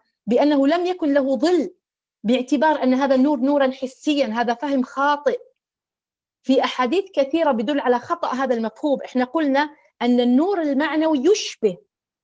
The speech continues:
من شدة الوضاءة ونور الإيمان أن الله يصبغ عليه نورا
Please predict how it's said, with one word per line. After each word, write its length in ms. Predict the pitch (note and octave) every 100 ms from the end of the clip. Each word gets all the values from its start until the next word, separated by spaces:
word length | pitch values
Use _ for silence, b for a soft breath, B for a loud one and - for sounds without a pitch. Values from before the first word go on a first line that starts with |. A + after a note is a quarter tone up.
| _
من 160 | A3 A#3+
شدة 440 | A#3+ F#4+ D#4 D4+ D4+
الوضاءة 840 | B3+ A#3 A#3 G3+ C4 B3 A3+ G#3+ G#3
ونور 380 | G#3 B3 C#4
الإيمان 840 | B3+ A#3 B3 A#3+ A#3+ C4 B3 A3+ G#3+ - _ _ _
أن 160 | C4 C4
الله 260 | C#4 E4
يصبغ 500 | D#4+ G4 - A3 C4
عليه 440 | A3+ A#3+ D#4 C4+ B3+
نورا 400 | C#4 D#4 D#4+